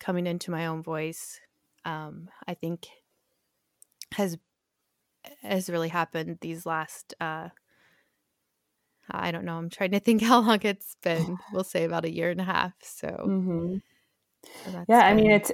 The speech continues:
Speaker 2: it's interesting that, 'cause you kind of talked about how going through that, the initial hurricane experience, your body,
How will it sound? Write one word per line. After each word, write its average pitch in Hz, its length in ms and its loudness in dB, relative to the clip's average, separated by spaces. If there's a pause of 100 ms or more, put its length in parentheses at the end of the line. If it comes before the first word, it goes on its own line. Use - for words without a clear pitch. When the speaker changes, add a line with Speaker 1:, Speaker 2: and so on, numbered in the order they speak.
(280)
Speaker 2:
it's 190 180 6
interesting 214 640 6
that, 165 380 4
'cause 185 160 -2
you 190 60 0
kind 190 200 0
of 180 80 -2
talked 175 300 -4
about 165 380 -2
how 160 540 -2 (720)
going 185 300 6
through 175 200 4
that, 156 260 4 (320)
the 170 220 -2
initial 180 420 2
hurricane 214 500 2
experience, 156 760 -4
your 170 180 0
body, 165 760 2